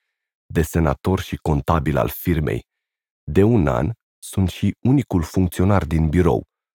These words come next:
deși n-am o pregătire specială pentru așa ceva. Scot, anticipând deja senzația de plăcere, o havană din sertar, o Brazil neagră. Mi-a dăruit-o azi dimineață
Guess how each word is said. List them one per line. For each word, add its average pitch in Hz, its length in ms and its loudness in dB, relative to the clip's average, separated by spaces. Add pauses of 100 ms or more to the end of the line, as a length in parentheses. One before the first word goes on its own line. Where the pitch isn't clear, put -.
(200)
deși - 300 0
n-am 117 260 4
o 69 60 2
pregătire 73 540 0
specială 67 640 -2
pentru - 300 -6
așa 62 200 -4
ceva. 60 360 -4 (880)
Scot, - 560 -2 (480)
anticipând 78 800 0
deja 71 340 -2
senzația 76 540 -2
de - 100 -4
plăcere, 67 640 -4 (500)
o 78 80 2
havană 80 520 0
din 50 160 -8
sertar, 64 600 -4 (520)
o 76 260 2 (100)
Brazil 76 640 -2
neagră. 69 540 -4 (840)
Mi-a 85 140 4
dăruit-o 82 560 0
azi 78 160 2
dimineață 73 680 0